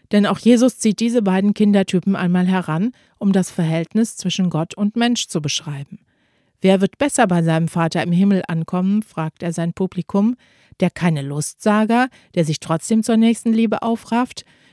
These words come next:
oder der Ja-gleich-Sager, bei dem es nie was wird?“ Die Leute sind sich einig. Unterm Strich kommt man mit dem keine Lustsager weiter.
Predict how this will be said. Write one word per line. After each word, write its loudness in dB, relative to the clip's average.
oder 6
der 4
Ja-gleich-Sager, 0
bei 0
dem 2
es -6
nie 4
was -6
wird?“ -14
Die 2
Leute 2
sind 2
sich -2
einig. 0
Unterm 2
Strich -2
kommt 0
man 2
mit 0
dem -2
keine -2
Lustsager -2
weiter. -8